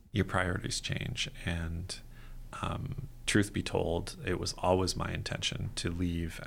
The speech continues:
after the election, probably this time next year. You know, you just, uh, you have to, you have to really clearly and thoroughly assess what you think are the most important responsibilities in your life.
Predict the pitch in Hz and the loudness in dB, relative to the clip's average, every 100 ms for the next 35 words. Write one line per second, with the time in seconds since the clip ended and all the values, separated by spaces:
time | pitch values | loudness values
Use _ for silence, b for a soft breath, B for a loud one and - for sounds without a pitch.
0 | - 92 - - 82 82 - 87 80 - | -2 0 0 -2 -2 -4 -4 0 0 0
1 | - - - - 82 73 - - - - | -2 -2 -4 2 2 2 0 -2 2 0
2 | - - - - - - - - B B | 0 2 4 4 2 0 -2 -4 B B
3 | B B B B 120 104 98 - - 101 | B B B B 0 2 0 -4 0 0
4 | - - - - 95 92 92 - - b | 2 2 2 2 2 2 0 -2 -4 b
5 | b b b b b - 107 92 95 - | b b b b b 0 4 4 4 4
6 | 90 90 - - - - - - - 98 | 2 2 -4 -10 -12 -12 -14 -8 2 4
7 | 101 98 92 101 104 101 98 - - 95 | 6 2 0 4 8 8 6 4 2 2
8 | 92 90 87 - 85 80 80 - - 101 | 4 2 0 0 -2 -2 -2 -2 4 6
9 | 95 95 95 - - - - - - - | 6 4 0 0 2 2 2 2 0 -2
10 | b b b 98 98 - - 101 90 - | b b b 2 4 2 0 0 0 -4
11 | - 85 85 - - - 101 90 - - | 2 4 4 0 -4 -2 0 2 0 0
12 | - - - - - - - - 50 50 | 0 0 -2 -2 -2 -2 -4 -4 -4 -4
13 | - - - - - 50 - - | 2 2 2 -2 -2 -2 -6 -8